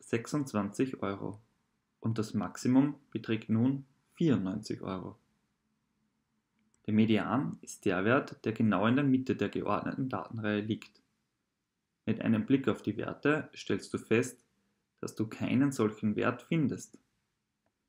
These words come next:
Die Mitte der geordneten Datenreihe liegt zwischen den zwei mittleren Werten, nämlich zwischen zweiunddreißig und vierunddreißig.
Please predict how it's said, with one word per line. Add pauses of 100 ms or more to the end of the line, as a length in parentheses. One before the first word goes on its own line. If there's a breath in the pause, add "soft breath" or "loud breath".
(260)
Die
Mitte (120)
der
geordneten
Datenreihe (200)
liegt
zwischen
den
zwei
mittleren
Werten, (800)
nämlich
zwischen
zweiunddreißig (240)
und
vierunddreißig.